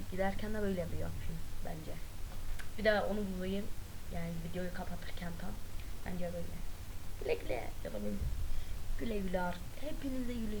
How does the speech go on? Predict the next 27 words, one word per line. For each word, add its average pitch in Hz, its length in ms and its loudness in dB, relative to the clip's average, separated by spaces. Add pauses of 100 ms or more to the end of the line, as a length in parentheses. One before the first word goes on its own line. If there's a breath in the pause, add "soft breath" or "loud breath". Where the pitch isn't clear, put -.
güle 190 160 -2
arkadaşlar. - 560 0 (280)
Bence 196 320 2
öyle 180 200 2
güzel 175 260 2
oldu 165 320 0
değil 165 120 -2
mi 170 60 0 (120)
arkadaşlar? - 420 -2 (1400)
Evet, - 140 4 (100)
kapanış 196 440 0
var 190 100 0
mı? 180 180 -2 (1000)
Hepinize 285 760 0
güle. 247 220 0 (640)
O - 80 -2
zaman 196 180 -2 (120)
böyle 180 180 0
olmadı. 180 320 0 (100)
Bu 190 60 4
elimden 170 460 0
yapayım. - 280 -2 (1080 loud breath)
Hepiniz. 285 720 0 (2750)
Şimdi 208 160 0
kapanışımı 214 600 2
da 196 80 4
yapayım. 180 360 2